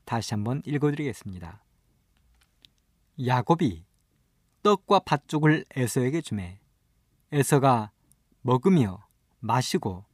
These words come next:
일어나서 갔으니, 에서가 장자의 명분을 경홀히 여김이었더라.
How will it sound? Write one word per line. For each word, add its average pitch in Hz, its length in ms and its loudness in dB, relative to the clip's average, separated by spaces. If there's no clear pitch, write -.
일어나서 170 560 4
갔으니, 98 520 -6
에서가 110 560 -2
장자의 156 360 4
명분을 151 560 4
경홀히 131 600 0
여김이었더라. 110 800 -6